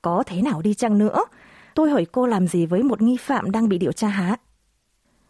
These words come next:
Mẫu câu chúng ta sẽ tìm hiểu hôm nay nằm trong câu hỏi trên của đội trưởng Choi. "아무리 그래도 그렇지." Dù là có thế nào đi chăng nữa. Dùng khi chỉ trích lời nói hoặc hành động của đối phương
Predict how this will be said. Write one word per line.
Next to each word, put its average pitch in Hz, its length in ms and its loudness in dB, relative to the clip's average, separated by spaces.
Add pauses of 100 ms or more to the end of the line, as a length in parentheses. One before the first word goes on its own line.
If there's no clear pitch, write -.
(280)
Mẫu 247 120 -2
câu 311 200 0
chúng 254 140 0
ta 330 140 -2
sẽ - 140 -4
tìm 180 180 0
hiểu 156 140 0
hôm 226 200 0
nay 226 180 2
nằm 180 180 0
trong 226 160 -2
câu 233 180 -2
hỏi 165 140 -2
trên 208 240 0
của 170 200 -2
đội 160 140 -2
trưởng 151 240 -6
Choi. 226 300 -2 (640)
"아무리 226 480 2
그래도 208 400 0
그렇지." 185 580 -2 (880)
Dù 185 280 0
là 156 160 -4 (100)
có 170 240 0
thế 180 160 -2
nào 233 180 0
đi 202 140 0
chăng 202 240 2
nữa. 202 240 2 (1300)
Dùng 185 240 0
khi 233 260 0
chỉ 170 160 -2
trích - 240 -6
lời 175 160 0
nói 170 260 2
hoặc 175 200 -4
hành 180 160 -2
động - 120 -4
của 151 100 -4
đối 160 120 -4
phương 254 300 -2